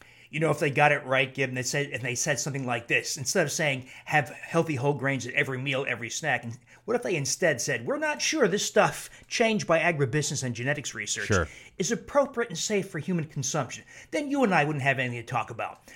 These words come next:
Speaker 1: But they got it so colossally wrong by urging us to pack our diet filled with these things.
Speaker 2: Mm-hmm.
Speaker 1: But then the g-, great news here is when people recognize this blunder they made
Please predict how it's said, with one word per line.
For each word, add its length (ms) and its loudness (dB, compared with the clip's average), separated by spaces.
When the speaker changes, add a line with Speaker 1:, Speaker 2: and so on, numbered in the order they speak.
Speaker 1:
But 120 -2
they 100 2
got 220 0
it 120 -6
so 380 0
colossally 640 0
wrong 540 0
by 140 0
urging 340 0
us 120 0
to 100 -8
pack 440 -2
our 100 0
diet 340 0
filled 280 -2
with 140 -2
these 220 -8
things. 360 0
Speaker 2:
Mm-hmm. 140 0
Speaker 1:
But 80 -2
then 180 8
the 100 2
g-, 100 -8
great 280 6
news 260 2
here 240 0
is 140 -4
when 120 -2
people 320 -2
recognize 560 -2
this 160 -10
blunder 500 4
they 180 -2
made 480 -6